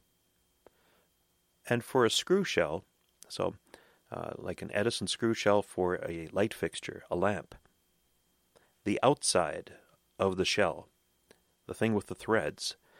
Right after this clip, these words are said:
that is the side that needs to go to the neutral. The center pin of the lamp, that is for the hot.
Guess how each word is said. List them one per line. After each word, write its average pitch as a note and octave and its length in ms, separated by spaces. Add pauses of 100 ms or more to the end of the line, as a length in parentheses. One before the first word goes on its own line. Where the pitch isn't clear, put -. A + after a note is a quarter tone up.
(260)
that A#2+ 240
is B2+ 140
the A2+ 60
side G#2 300
that - 160
needs F#2 200
to F#2 80
go F#2 140
to - 140
the F2+ 100
neutral. - 480
The F#2 100
center D#3+ 400
pin F2+ 300
of E2+ 80
the E2 80
lamp, D#2+ 400 (680)
that G2 220
is F#2+ 100
for - 160
the G2 100
hot. G#2+ 360